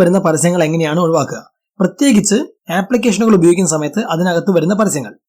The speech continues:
ഇവിടെ നമ്മൾ അത്തരത്തിലുള്ള ഒരു കാര്യമാണ് പരിചയപ്പെടുന്നത്, അതും iPhone-ിന് വേണ്ടിയിട്ടുള്ളത്. ഇവിടെ നിങ്ങൾ നോക്കുക, സ്ക്രീനിൽ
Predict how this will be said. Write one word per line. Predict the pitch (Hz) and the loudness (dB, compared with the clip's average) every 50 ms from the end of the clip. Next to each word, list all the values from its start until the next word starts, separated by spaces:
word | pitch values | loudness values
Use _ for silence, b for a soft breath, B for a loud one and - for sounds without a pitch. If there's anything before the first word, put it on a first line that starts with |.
| _ - 240 | _ 0 2
ഇവിടെ | 247 285 262 262 | 2 4 4 4
നമ്മൾ | 240 240 254 247 214 | 4 4 4 4 2
അത്തരത്തിലുള്ള | 180 - 240 240 202 233 233 226 208 214 214 202 | 2 0 0 0 2 2 2 4 4 4 4 4
ഒരു | 202 208 208 - - 175 | 2 0 -2 -4 -2 0
കാര്യമാണ് | 160 156 180 190 170 160 160 175 151 | 2 2 2 2 2 2 2 2 0
പരിചയപ്പെടുന്നത്, | 143 131 139 165 160 - 147 123 123 127 147 196 214 - 165 | 0 0 0 -2 -2 -2 -4 -6 -6 -4 -4 -4 -4 -2 0
അതും | 170 202 226 - - 165 175 | 0 0 0 0 -2 -2 -2
iPhone-ിന് | 170 - - 226 240 240 226 196 | -2 0 0 2 2 4 4 4
വേണ്ടിയിട്ടുള്ളത്. | 165 151 151 139 120 110 - - _ _ _ - 262 | 4 2 0 -2 -2 -8 -14 -18 _ _ _ 0 0
ഇവിടെ | 269 285 269 | 2 2 2
നിങ്ങൾ | 262 262 262 247 220 | 4 4 4 4 4
നോക്കുക, | 220 208 214 196 165 160 170 165 - | 4 2 2 2 2 2 0 -2 -2
സ്ക്രീനിൽ | - 190 185 196 180 160 175 | 0 2 4 4 4 2 0